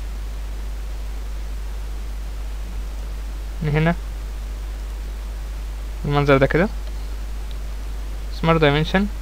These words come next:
إن ده اتنين، وده مثلا واحد خمسة وتلاتين بالمنظر ده.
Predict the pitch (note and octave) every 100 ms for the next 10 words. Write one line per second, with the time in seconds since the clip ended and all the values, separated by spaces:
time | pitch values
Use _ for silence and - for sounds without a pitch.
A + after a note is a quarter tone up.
0 | - - - E3 C#3+ C#3 C3+ D3 D#3 G3
1 | - - - - - - - - - -
2 | - - - - - - - - - -
3 | - - - - - - - - - -
4 | - - - - - - D3 D3 C#3+ D3
5 | - D3+ D#3+ - - C#3+ D3 - C#3+ B2+
6 | - G#2 C3+ F3 - - - - - -
7 | - - - - - - - - - -
8 | - - - - - - - C#3 C#3 C#3
9 | B2+ D#3+